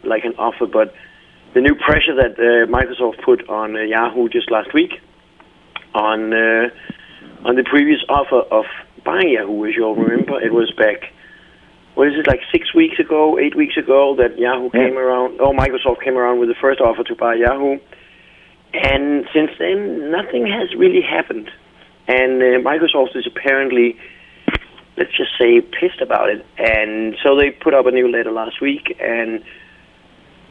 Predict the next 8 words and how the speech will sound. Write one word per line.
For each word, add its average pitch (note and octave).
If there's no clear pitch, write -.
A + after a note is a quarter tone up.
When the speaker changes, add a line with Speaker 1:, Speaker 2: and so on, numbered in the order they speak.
Speaker 1:
basically D3+
telling C#3
Yahoo B2+
that A#2+
if A#2+
they A#2+
do A#2
not C#3+